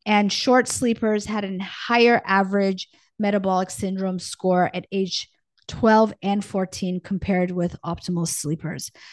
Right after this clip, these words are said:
So this information for me, I, I'm gonna take this back to my kids. I'm nagging at them all the time that they need to get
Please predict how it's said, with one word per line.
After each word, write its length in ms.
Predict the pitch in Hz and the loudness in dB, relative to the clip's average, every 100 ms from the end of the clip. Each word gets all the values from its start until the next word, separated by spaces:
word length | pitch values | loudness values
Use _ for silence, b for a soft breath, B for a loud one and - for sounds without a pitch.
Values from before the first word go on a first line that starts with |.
| B B B | B B B
So 520 | - 247 226 220 - _ _ _ _ _ _ _ 220 | 2 4 6 2 -6 _ _ _ _ _ _ _ -2
this 260 | 269 311 | 0 2
information 600 | 320 277 247 226 226 226 | 2 2 2 2 0 -4
for 180 | 196 208 | -4 -2
me, 460 | 202 220 233 - _ - | 0 2 2 0 _ -16
I, 100 | - | -14
I'm 200 | - 220 | -4 0
gonna 180 | 302 254 | 2 0
take 200 | - 220 | -2 -6
this 160 | 202 - | -6 -2
back 220 | 196 196 | -2 -2
to 100 | - | -6
my 140 | 190 185 | -6 -6
kids. 380 | - 220 208 - | -4 -2 -2 -4
I'm 440 | 196 208 214 214 208 - | -2 0 2 0 -2 -2
nagging 680 | 202 208 220 233 214 202 185 | 0 2 2 2 2 2 0
at 120 | 180 | -4
them 340 | 190 180 180 - - | -4 -4 -6 -10 -6
all 440 | 196 208 208 208 196 | 0 4 4 2 -2
the 140 | 208 | -6
time 640 | - 196 190 175 170 156 _ _ _ _ _ _ | -4 -4 -2 -2 -6 -10 _ _ _ _ _ _
that 300 | 190 190 208 | -2 4 4
they 140 | 196 208 | 6 4
need 220 | 208 202 | 4 2
to 100 | 202 | 0
get 460 | 180 190 185 - | 2 4 4 2